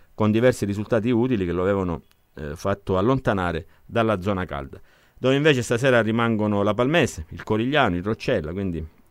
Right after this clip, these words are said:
è un percorso difficile per queste squadre, anche se il Corigliano ha due partite da recuperare, o comunque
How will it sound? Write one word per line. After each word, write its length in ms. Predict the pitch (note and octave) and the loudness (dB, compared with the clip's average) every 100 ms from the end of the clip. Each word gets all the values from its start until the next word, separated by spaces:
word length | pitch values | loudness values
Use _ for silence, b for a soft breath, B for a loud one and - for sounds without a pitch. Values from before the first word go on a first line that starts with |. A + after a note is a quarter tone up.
| _ | _
è 60 | G2 | -4
un 100 | G2+ | -2
percorso 760 | G#2+ - A#2+ A2+ - G#2 F2+ b b b b b b b b b - - | -4 0 -2 0 -2 -2 -2 b b b b b b b b b -20 -10
difficile 800 | G#2+ B2+ - F#3+ D3+ C#3+ B2+ G#2+ - - - _ | -4 -2 2 2 4 4 4 4 -4 -20 -20 _
per 140 | A2+ G2+ | -6 -2
queste 300 | C3 - C#3 | -2 -2 -4
squadre, 420 | - D#3 B2+ G#2 | 2 4 6 4
anche 180 | A2 A2 | -2 -4
se 60 | |
il 80 | G#2+ | -2
Corigliano 340 | A2+ A2 C3 | -2 0 2
ha 40 | A2 | 0
due 200 | G2 D#3 | 2 2
partite 280 | C#3 C#3 A#2+ | 2 2 2
da 60 | |
recuperare, 460 | G#2+ G2+ G2+ C#3+ A#2 | 2 0 0 2 4
o 40 | |
comunque 720 | G2+ A2+ - A2+ G2 E2+ B | 4 4 4 4 4 0 B